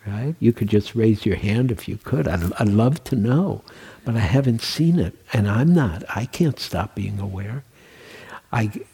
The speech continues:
I can be aware of different things, and that's where a little of my will, will might come in, or my <coughs> doing something might come in, but I'm still always aware of something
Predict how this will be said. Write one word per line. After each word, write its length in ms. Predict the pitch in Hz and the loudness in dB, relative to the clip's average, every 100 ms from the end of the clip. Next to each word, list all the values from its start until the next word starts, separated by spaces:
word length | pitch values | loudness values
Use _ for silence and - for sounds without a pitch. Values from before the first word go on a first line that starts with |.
| - | -6
I 180 | 113 107 | 0 0
can 280 | 104 - 104 | 0 2 2
be 140 | 101 101 | 4 4
aware 340 | 98 110 98 | 4 2 2
of 180 | 92 - | -2 2
different 360 | 127 - 92 | 2 4 0
things, 840 | - - 151 175 80 85 143 143 - | -2 2 6 8 6 0 -4 -6 -6
and 240 | - 104 | -2 2
that's 320 | 110 117 - - | 4 2 0 0
where 140 | 113 | 2
a 60 | 104 | 4
little 320 | 117 127 117 | 6 6 4
of 120 | 98 | 4
my 400 | 107 98 101 98 359 | 4 4 0 -2 -4
will, 680 | 110 101 120 147 139 117 110 _ _ | -2 4 6 6 2 -4 -8 _ _
will 540 | 113 123 147 127 107 - | 4 6 6 4 0 -2
might 360 | - 98 101 - | -2 0 -2 -6
come 260 | 110 101 | -4 -2
in, 320 | 92 101 123 - - - | -2 -2 -4 -6 -16 -8
or 140 | 110 104 | 0 2
my 420 | 104 101 101 101 - - 339 - - | 4 2 0 -2 -4 -10 -12 -12 -16
<coughs> 520 | - - - - - | -16 -18 -20 -20 2
doing 340 | 127 143 151 95 | 8 10 8 4
something 540 | - 101 90 110 98 | 0 0 0 -2 -2
might 220 | 92 98 | -2 -4
come 220 | - 101 98 | -4 -4 -2
in, 220 | 104 110 - - | -4 -8 -16 -8
but 140 | 110 110 | -4 -2
I'm 140 | 104 | -2
still 520 | - - 135 131 139 - | -4 -4 0 0 0 -4
always 580 | 117 135 139 147 135 - | -4 -2 0 0 0 0
aware 440 | 127 110 117 117 | 0 2 0 0
of 120 | 110 | -2
something 720 | - - 120 117 - 104 113 | -4 -2 -2 -2 -4 -6 -8